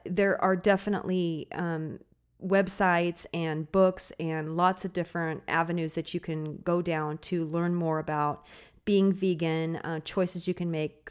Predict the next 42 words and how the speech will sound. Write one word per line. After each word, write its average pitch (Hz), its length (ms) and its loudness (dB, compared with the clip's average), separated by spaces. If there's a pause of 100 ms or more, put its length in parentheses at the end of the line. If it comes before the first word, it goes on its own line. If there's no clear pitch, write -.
foods 196 280 0
that 175 180 -4
you 170 80 0
can 165 180 -6
prepare, 147 760 -4
and 151 420 -4
just 208 180 -6
basically 170 760 -2
the 160 160 -2
ins 175 180 0
and 160 100 -2
outs 156 280 -2
of 156 100 -8
being 151 220 -2
vegan. 156 440 -4 (440)
Uh, 180 160 0
one 190 320 4
of 214 180 0
these, 175 560 0
um, 160 420 -6 (120)
is 180 160 0
a 156 40 4
podcast 165 880 -4
that 165 140 -2
I 156 140 -2
highly 190 400 0
recommend, 156 500 -2
and 151 100 -2
you 160 80 -4
can 165 160 -4
find 165 280 -2
it 175 100 -2
on 170 120 -2
iTunes. 151 720 -4 (480)
Um, 160 240 -2 (100)
also, 170 580 0
um, 156 300 -2
she - 200 -4
has 160 180 -4
a - 20 -4
website, 156 540 -6
but 170 180 -2